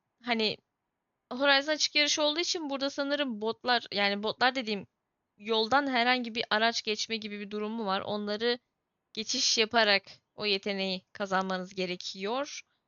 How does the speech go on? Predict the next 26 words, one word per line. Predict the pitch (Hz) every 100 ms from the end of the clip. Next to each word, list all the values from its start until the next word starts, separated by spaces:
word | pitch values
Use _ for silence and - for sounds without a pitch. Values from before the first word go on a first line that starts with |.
| _ -
Onun | 262 214
dışında | 202 202 208 214
bir | 226 214 -
olayı | 233 220 202 285
yok. | 277 226 - - _ _ _ -
Burada | 262 226
zaten, | 220 208 208 254 269 _ _ _ _ _ -
e, | 208
özel | 214 254 233
teslimat | 226 214 214 196 -
diye | 208 202
bir | 247 285 - _ _ _
chat, | - 277 269 - - _ -
e, | 214 208 202 202
şeyi, | - 226 208 185 _ _ _ _ -
nasıl | 214 196
denen, | 202 233 214 - _
de-, | 202 208 196
diyebilirim. | 208 208 196 196 226 262 _ _ _ _ _ _ _ _ _ _ _ _ _ _ _ _ _
Chat | - 311 -
kelimesi | - 277 269 269 269 269
gönderiyor. | 240 208 190 180 180 190 339 440 _ _ _ _ _ _ _ _ _ _ _
Ödül | - 214 214
olarak | 196 185 320 -
o | 370
var. | 180 180